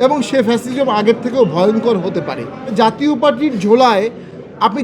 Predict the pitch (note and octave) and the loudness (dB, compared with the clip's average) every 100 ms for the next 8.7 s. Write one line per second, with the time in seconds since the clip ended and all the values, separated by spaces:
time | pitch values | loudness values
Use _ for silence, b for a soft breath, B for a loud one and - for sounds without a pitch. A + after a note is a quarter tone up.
0 | F3+ A#3 C4 - D#4 D#4 C4 - C4 B3 | 0 2 2 0 0 2 2 0 -2 0
1 | B3 A3+ A#3+ G3 F#3+ - - A#3 C4+ B3+ | 2 2 2 0 -2 -12 -2 0 2 2
2 | C4+ A#3 A#3 A3 D#3+ - - G3+ A3 G#3 | 2 2 0 0 -2 -8 -6 -2 0 0
3 | F#3+ A3+ G#3+ A3 F3+ F3 F#3+ F#3 D4+ D#4 | -2 -2 0 0 0 -2 -2 -2 -2 -2
4 | F#3+ C#3 A#2+ - A#3+ C#4 D4+ C#4+ G#3+ A3 | -2 -6 -8 -10 0 2 2 2 4 4
5 | D#3+ C3+ - G#3 G#3+ C4+ A#3 B3 G3 B3 | 2 -4 -6 -6 -4 -4 -2 -2 -2 -4
6 | - E3 G3 G#3 C#4+ A#3 F3+ C3 - - | -4 0 0 0 -2 0 -2 -2 -10 -18
7 | - F#3 A3+ B3 B3 F#3+ G#3 - B3+ B3+ | -8 -2 0 0 -2 -4 -4 -6 -4 -2
8 | A#3+ D3 F3 F#3+ E3+ F3 F3 | -2 -2 0 0 0 -2 -6